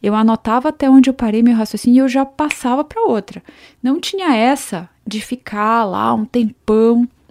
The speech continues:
não. E eu acho que isso foi uma coisa que me ajudou muito, porque depois eu voltava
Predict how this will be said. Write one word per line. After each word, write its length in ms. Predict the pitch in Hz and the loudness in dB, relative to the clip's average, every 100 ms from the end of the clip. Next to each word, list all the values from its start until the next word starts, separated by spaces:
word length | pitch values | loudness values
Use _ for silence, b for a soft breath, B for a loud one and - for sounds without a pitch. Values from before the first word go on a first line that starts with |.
| - | -6
não. 380 | 220 214 165 - _ _ _ _ _ _ _ _ - | -4 -4 -6 -12 _ _ _ _ _ _ _ _ -8
E 140 | 196 | -6
eu 80 | 180 | -4
acho 180 | 190 202 | -6 -8
que 120 | 233 | -10
isso 160 | 220 - | -10 -8
foi 100 | 220 | -4
uma 140 | 226 | -2
coisa 200 | 226 214 | -2 -6
que 80 | - | -2
me 80 | 226 | -2
ajudou 280 | 208 202 220 | -2 -4 0
muito, 260 | 240 247 | 0 0
porque 300 | - 214 233 | -6 -6 -4
depois 420 | 208 202 226 233 | -4 -2 2 2
eu 80 | 208 | 2
voltava 800 | 185 190 185 - 208 233 233 185 | -2 -4 -4 -4 0 2 2 -2